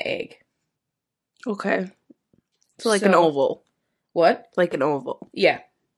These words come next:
Speaker 2: Okay.
Speaker 1: That she described it like an egg. So, um, the detective,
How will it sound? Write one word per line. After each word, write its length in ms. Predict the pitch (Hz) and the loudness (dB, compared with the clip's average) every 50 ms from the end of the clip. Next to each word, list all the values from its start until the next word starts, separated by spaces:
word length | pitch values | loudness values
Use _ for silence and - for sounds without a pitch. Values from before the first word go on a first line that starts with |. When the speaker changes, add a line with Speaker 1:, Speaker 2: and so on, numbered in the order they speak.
| _ _ _ _ - - | _ _ _ _ -20 -20
Speaker 2:
Okay. 280 | - - 175 139 - - - | -10 -6 -6 -6 -6 -8 -10
Speaker 1:
That 120 | 165 - - | -10 -10 -8
she 100 | - 185 | -8 -8
described 380 | 170 160 - - 156 160 160 | -8 -8 -6 -6 -6 -6 -6
it 60 | - - | -8 -10
like 140 | 127 - | -10 -10
an 80 | 139 - | -12 -16
egg. 180 | - _ - _ _ _ _ _ _ _ _ _ _ _ _ _ _ _ | -16 _ -20 _ _ _ _ _ _ _ _ _ _ _ _ _ _ _
So, 560 | - - - 220 202 190 185 180 180 180 - - - - - - - - - - - - _ - - _ _ _ _ _ _ _ _ _ _ - | -18 -10 0 2 4 6 6 6 6 4 2 -8 -20 -20 -20 -20 -20 -20 -20 -20 -20 -20 _ -20 -20 _ _ _ _ _ _ _ _ _ _ 0
um, 180 | 202 190 190 190 | 0 2 2 2
the 100 | 196 196 | 0 0
detective, 540 | 208 - 247 214 202 - 226 220 208 208 | 0 2 2 2 4 6 6 6 6 4